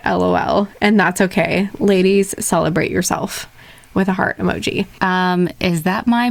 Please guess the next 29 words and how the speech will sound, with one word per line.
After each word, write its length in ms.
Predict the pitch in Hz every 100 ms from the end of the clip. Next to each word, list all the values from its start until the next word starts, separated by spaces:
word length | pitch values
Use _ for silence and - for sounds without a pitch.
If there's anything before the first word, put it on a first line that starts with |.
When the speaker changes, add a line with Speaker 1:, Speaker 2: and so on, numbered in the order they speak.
| 233
Speaker 2:
personality 680 | - 180 156 143 147 156 180
twin? 440 | - 202 220 254 - - - -
Speaker 1:
<laughs> 120 | - - 277 - 302
It 300 | 311 330 381
might 280 | 262 381 -
be. 260 | - 277 269
<laughs> 40 | 320 - 453 - - - - - - - - - - - - - - -
I 80 | 349
just, 240 | 349 359 -
I 80 | 302
mean, 140 | 320
there's 220 | 320 330
so 320 | - 320 320 349
many 340 | 294 269 285
feelings, 640 | 269 269 277 294 285 285 262
whether 200 | 226 208
you're 180 | 202
a 40 | 185
stepmom, 760 | - 208 - 254 247 240 240 -
whether 320 | 226 208 196
you're 180 | 185 165
not 320 | 165 165 170
a 40 | 220
stepmom, 720 | - 214 202 214 208 208 208 - - -
whether 180 | 196 190
you're 160 | 180
a 60 | 165
bio 380 | 170 175 190 196
mom, 440 | 190 185 185 185